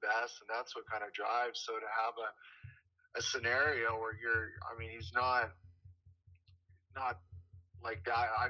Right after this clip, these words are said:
mean, I guess by today's standards, he's, he's kind of on the older side, but, um, you know, he's not ancient or anything. And to be in a position where to go from the, the role he was filling in with the Blues is, I'm not sure if he was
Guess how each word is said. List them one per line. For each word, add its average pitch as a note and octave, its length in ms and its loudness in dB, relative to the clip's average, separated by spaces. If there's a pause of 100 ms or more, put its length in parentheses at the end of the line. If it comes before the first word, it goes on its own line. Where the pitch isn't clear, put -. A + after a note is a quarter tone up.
mean, B2+ 120 2
I A#2+ 100 4
guess B2 280 0
by A#2 160 2
today's A#2+ 440 -2
standards, A2 640 -2
he's, A2 440 -6
he's A2+ 180 -2
kind A#2 180 4
of G#2+ 100 2
on G#2+ 160 6
the G#2 100 -2
older A2 320 4
side, G2+ 380 4 (120)
but, G#2+ 240 0 (720)
um, G#2 440 4 (600)
you A#2+ 80 -4
know, G#2 180 2
he's A2 140 -6
not B2 240 2
ancient A#2 580 -2
or A2+ 180 2
anything. A2+ 420 -6
And A2+ 100 -10
to B2 120 -6
be A#2+ 180 -4
in A#2+ 80 0
a A2+ 120 2
position A#2+ 640 2
where A2+ 300 2 (640)
to - 100 -2
go B2+ 240 0
from A#2 220 -4
the, A2 400 2
the A2 100 -2
role A#2 300 4
he A#2 100 -4
was A2 240 -6
filling A2+ 300 -2
in G#2+ 100 -8 (540)
with B2 180 -6
the A2 180 -2
Blues A#2 680 -2 (120)
is, - 160 -12
I'm - 80 -8
not C3+ 160 0
sure B2+ 220 -2
if - 120 -6
he A#2 60 -10
was G#2+ 180 -8